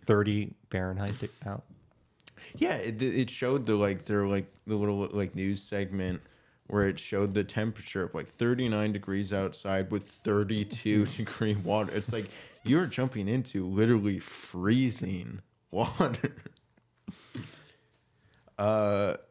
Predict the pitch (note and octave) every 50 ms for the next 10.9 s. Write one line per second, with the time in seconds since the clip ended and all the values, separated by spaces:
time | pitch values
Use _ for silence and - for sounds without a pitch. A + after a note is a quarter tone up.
0 | _ _ - _ _ _ - B2 C#3 A#2+ G2 G#2 A#2 D3 E3 D3 A#2+ A2 A2 G#2+
1 | - G#2 G2+ G#2 A2+ B2 A#2 A2 G2 - - G#2 G#2+ B2 C3 A#2 D#2+ G2 - -
2 | - G2 A#2+ C#3+ D3+ - - - - - - - - _ _ _ _ _ _ _
3 | _ _ _ _ _ _ _ _ _ _ _ _ - G#2+ G2 F#2 F2 E2+ E2+ E2+
4 | E2+ - - _ - - _ _ _ _ _ _ _ _ _ _ _ _ - A2+
5 | G2+ F#2 F2+ E2 F2 - - F#3 - _ _ _ _ _ _ _ _ - A#2 A2
6 | G2+ G2+ A2 A2 G#2+ A2 A2 G#2 G#2+ F#2+ E2+ F#2+ F2+ E2+ E2+ F2+ - - - -
7 | - - - _ _ _ _ _ _ _ _ _ _ _ _ _ - - - _
8 | _ _ _ _ _ _ _ - C3+ C#3 D3 E3 D#3+ - - - - A#2+ G#2 F#2+
9 | F2+ - G2+ A2+ B2 B2+ C3 B2 A2+ G#2+ G#2 G2 - - G#2 F#2 F#2 F#2 - -
10 | - C2+ D2+ D2+ D2+ - - - - - - - - - - - A#1+ -